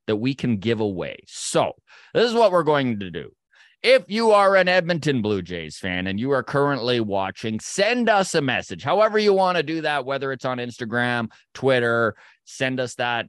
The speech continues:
Uh, if you're a member of the Discord, reach out, right? Answer this question. Who was the last Toronto Blue Jay to win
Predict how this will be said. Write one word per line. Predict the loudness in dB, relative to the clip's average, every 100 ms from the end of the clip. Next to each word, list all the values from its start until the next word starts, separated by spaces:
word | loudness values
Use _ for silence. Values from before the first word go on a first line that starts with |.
| -4
Uh, | 0 0 -2
if | -2
you're | 0 0
a |
member | 0 -2 0
of | 0
the | -2
Discord, | -4 -6 -6 -2 -2 0
reach | -2 -4 -4 -2
out, | 0 -2 -8 -20 _ _
right? | -4 -4 -6 _ _ _ _ _ _ _ _ _ _
Answer | -4 -4 -2 0
this | 0 -4
question. | -4 -6 -6 -12 -18 -20 _ _ _ _ _ _ _ _ _ -2
Who | 2 4 4
was | 4 2
the | 2 4
last | 6 4 2 0 -2 -6 -16 -20 _
Toronto | -6 -2 0 0 -2 -4 -4
Blue | -4 -4 -2 -2
Jay | -4 -8 -8 -10 -10 -14 _ _ _ _ _
to | -2 -2
win | 0 -2 -2 -2 -2 -4